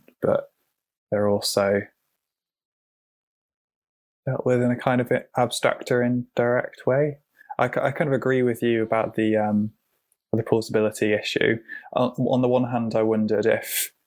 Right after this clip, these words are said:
this is an example of a gangster kind of lieutenant being shown,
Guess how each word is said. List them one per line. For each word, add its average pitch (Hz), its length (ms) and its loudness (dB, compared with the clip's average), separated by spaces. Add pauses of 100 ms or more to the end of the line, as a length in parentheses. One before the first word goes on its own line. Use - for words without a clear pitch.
(140)
this 110 140 2
is 110 120 0
an 110 80 0
example 107 560 0
of 101 160 0 (760)
a 123 60 0
gangster 110 800 0
kind 110 120 0
of 104 80 -2
lieutenant 107 640 0 (380)
being 107 200 2
shown, 107 580 0